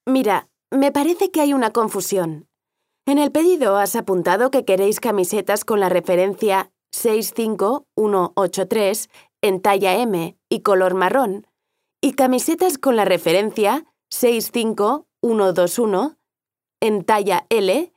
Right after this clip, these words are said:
y color amarillo. El problema es que estos códigos no se corresponden con el color o con la talla que has anotado. Las camisetas seis cinco uno ocho tres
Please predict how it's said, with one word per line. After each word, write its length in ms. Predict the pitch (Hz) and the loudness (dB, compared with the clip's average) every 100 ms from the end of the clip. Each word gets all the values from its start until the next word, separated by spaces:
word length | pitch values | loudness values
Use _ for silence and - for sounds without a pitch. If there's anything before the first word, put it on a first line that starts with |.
| _ - | _ -6
y 140 | 262 | -2
color 360 | 208 190 185 185 | 2 2 2 2
amarillo. 720 | 175 165 220 175 175 160 _ _ _ _ _ _ _ _ _ _ _ _ | 0 -2 -4 -4 -4 -6 _ _ _ _ _ _ _ _ _ _ _ _
El 160 | 302 294 | -2 0
problema 560 | 277 294 370 392 392 - | 0 2 2 2 0 -2
es 180 | - 254 | 0 0
que 180 | - 240 | 0 0
estos 320 | 233 - 240 | 0 0 -2
códigos 560 | - 247 214 208 214 - - | 0 2 2 0 -2 -6 -2
no 220 | 254 320 | 0 0
se 160 | 320 | 0
corresponden 760 | 320 311 285 - 320 320 320 302 | 0 2 0 0 0 2 2 0
con 200 | - 208 | 0 0
el 140 | 175 - | 0 0
color 360 | 170 175 254 | 0 2 2
o 80 | 285 | 0
con 200 | 277 214 | 0 0
la 100 | 175 | 0
talla 400 | 170 190 196 294 294 | 0 0 2 0 0
que 160 | 208 180 | -2 0
has 160 | 180 | 0
anotado. 600 | 190 175 170 202 175 160 - _ _ _ _ | 0 0 2 0 0 -4 -8 _ _ _ _
Las 280 | 240 240 220 | 0 0 0
camisetas 800 | 226 208 185 226 226 240 220 - _ | 0 0 0 -2 -2 0 0 -4 _
seis 380 | - - 233 202 | -6 -2 0 -2
cinco 520 | - 233 208 190 165 - | -4 -2 2 0 0 -2
uno 320 | 226 214 190 | 0 2 2
ocho 300 | 208 196 202 | 0 -2 -2
tres 400 | 240 220 196 - | 0 0 -2 -6